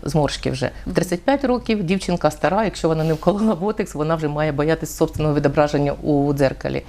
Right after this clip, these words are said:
Speaker 2: Мгм.
Speaker 1: Але якщо ми використовуємо правильну косметику, якщо ми доглядаємо за шкірою правильно,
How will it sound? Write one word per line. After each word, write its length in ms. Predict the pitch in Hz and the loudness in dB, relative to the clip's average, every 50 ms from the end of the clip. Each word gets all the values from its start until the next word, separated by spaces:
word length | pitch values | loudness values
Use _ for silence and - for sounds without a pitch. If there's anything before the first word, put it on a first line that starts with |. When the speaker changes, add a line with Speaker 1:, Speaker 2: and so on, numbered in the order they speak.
| - | -8
Speaker 2:
Мгм. 400 | 160 185 175 170 185 175 175 170 170 | -10 -8 -8 -6 -6 -8 -8 -4 -2
Speaker 1:
Але 140 | 160 170 185 | 0 2 2
якщо 240 | 190 185 - - 185 | 2 0 0 2 2
ми 360 | 175 170 165 160 156 147 139 - | 4 6 6 6 6 4 4 2
використовуємо 680 | 151 160 156 - 175 170 160 - - 165 151 147 143 147 | 0 -2 0 2 2 2 2 2 0 0 2 2 2 2
правильну 340 | - 160 151 147 147 147 147 | 2 2 4 4 2 0 -2
косметику, 540 | - 160 - 185 196 220 220 214 185 - - | -4 -4 -2 0 -2 0 0 -2 -2 0 -2
якщо 220 | 151 147 - - 160 | -2 -2 0 0 0
ми 120 | 156 147 | 0 2
доглядаємо 520 | 143 156 147 156 160 151 147 147 139 135 | 2 2 2 2 2 2 4 4 4 2
за 80 | 135 139 | 2 -2
шкірою 340 | - - - 165 143 143 135 | -2 -2 0 0 0 0 2
правильно, 460 | 139 156 160 170 180 185 165 143 | 2 2 4 4 4 2 0 -2